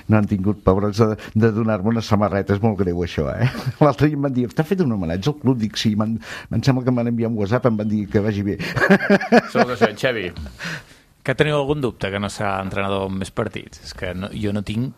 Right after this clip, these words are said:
Speaker 3: cap dubte, però si no és aquest any serà el que ve, però no tinc cap dubte que Mitchell serà l'entrenador amb més partits dirigits al Girona, i és més, que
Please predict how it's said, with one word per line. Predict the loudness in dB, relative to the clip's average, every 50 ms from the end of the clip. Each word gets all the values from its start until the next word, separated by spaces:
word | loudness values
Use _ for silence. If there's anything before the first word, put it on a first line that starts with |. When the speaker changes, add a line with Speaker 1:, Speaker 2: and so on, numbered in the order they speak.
| -2
Speaker 3:
cap | 0 0 0 -2 -4 -2 0
dubte, | 0 0 0 -2 -4 -2 -2 -2 -2 -6 -12 -18 _ _ _ -20 -20 -20 -20 -20 _ _ _
però | -8 -6 -4 -4 -4
si | -6 -6 -6
no | -4 -4
és | -2 -2
aquest | -4 -4 -4 -4 -6
any | -4
serà | -2 -2 -2 -2
el | -2
que | -2 -2 -2
ve, | -2 -4 -4
però | -8 _ -10 -8 -8 -8 -10 -12 -16 -18 -16 -10 -6
no | -6 -4 -2 -2
tinc | -2 -2 0 0
cap | 0 0 0 0
dubte | 2 2 2 2 0 0 2
que | 2 0
Mitchell | -2 -2 -4 -4 -6 -6 -4
serà | -2 -2 -2 -2
l'entrenador | -2 -4 -4 -4 -2 -2
amb | -4 -4
més | -6 -6
partits | -6 -8 -6 -4 -6 -8 -8 -8 -14 -14 -14 -10
dirigits | -6 -4 -4 -2 -2 -2 -2 -2 0 0
al | 0 0
Girona, | 0 -2 -2 0 -2 -2 -4 -4 -4
i | -2 0 0 0 -2 -4 -2
és | 0 0 2 2
més, | 0 0 -2 -2 -6 -8 -12 -14 -20 -20 -20 -20 -20 -20 -20 _ _ _
que | _ -4 -4